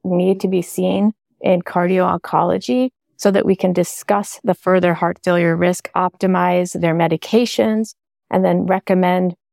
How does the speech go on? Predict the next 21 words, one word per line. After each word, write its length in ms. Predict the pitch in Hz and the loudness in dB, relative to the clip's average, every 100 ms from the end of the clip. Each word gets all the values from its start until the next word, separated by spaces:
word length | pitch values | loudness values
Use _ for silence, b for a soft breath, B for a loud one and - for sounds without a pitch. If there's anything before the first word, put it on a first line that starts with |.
| _ | _
clinical 480 | - 190 185 190 180 | -2 0 2 2 2
and 120 | 165 - | 0 -4
echo 240 | 185 190 | -2 -2
surveillance. 840 | 170 180 165 156 165 160 160 - - _ _ | -2 -2 0 0 0 -2 -4 -8 -20 _ _
And 160 | 208 190 | -2 0
for 120 | 220 | 0
that 220 | 269 294 | 2 2
patient, 560 | - 247 240 202 190 196 _ - | 2 2 2 0 0 -4 _ -10
which 200 | 202 202 | -6 0
is 60 | |
really 200 | 220 208 | 2 4
one 180 | 196 202 | 4 4
of 140 | 190 | 2
the 60 | 175 | 0
highest 560 | - 180 180 185 - 170 | 0 0 2 0 -2 -2
risk 320 | 156 - - | -4 -4 -6
patients, 640 | 165 156 - 160 165 - | -4 -4 -4 -4 -6 -4
they 120 | 180 185 | 0 0
would 180 | - | -2
probably 480 | - 180 190 190 185 | -2 0 0 0 -2
need 360 | 170 175 175 | 0 0 0